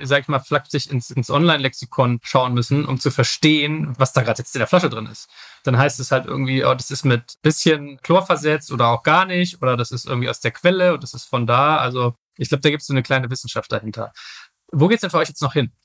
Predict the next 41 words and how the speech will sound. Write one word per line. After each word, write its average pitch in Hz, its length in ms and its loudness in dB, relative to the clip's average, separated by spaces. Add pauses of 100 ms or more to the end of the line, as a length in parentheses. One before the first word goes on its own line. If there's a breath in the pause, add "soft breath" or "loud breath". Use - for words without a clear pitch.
Also 139 240 2
was 147 140 -2
ist - 100 -10
denn 156 120 4
so 151 140 2
eure 143 160 2
Stoßrichtung? 120 600 0
Weil 117 80 4
wir 139 80 4
haben 175 80 4
auch 165 60 2
ein 160 40 -4
bisschen 175 160 -2
über 139 120 4
Wettbewerb 196 300 0
geredet. 208 300 0
Also 139 260 2
wir 135 100 2
hatten 139 160 0
jetzt 135 200 -4
irgendwie 139 160 0
so 135 80 2
mit 127 140 2
Vibritta, 170 400 2
das, 139 280 -4
was 131 180 -4
stark 131 220 0
irgendwie 127 200 -6
im 123 80 -12
Bereich 117 240 -4
Filter 196 240 2
positioniert 160 580 -2
ist. 151 220 -2
Wir 123 80 4
hatten 120 160 -2
so 120 60 2
einen 120 100 2
Soda-Stream, 151 480 2
was 117 160 -2
Sprudeln 196 320 2
ist. 165 260 0